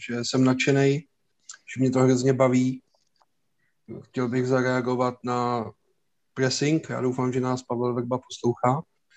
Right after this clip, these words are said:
Bčko to má zvládlý, protože ty kluci to, eh, na tom makají a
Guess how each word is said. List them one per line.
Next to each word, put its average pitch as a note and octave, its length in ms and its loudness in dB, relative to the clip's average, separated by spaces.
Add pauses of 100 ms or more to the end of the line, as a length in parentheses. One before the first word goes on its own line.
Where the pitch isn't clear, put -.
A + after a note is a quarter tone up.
(880)
Bčko C3+ 300 6
to C3+ 80 6
má C#3+ 160 10
zvládlý, C3 360 10
protože B2 340 2
ty B2+ 120 -2
kluci B2+ 460 2
to, B2+ 280 4 (800)
eh, - 80 -6
na A#2+ 120 -4
tom C3 200 4
makají B2+ 540 4
a B2 560 4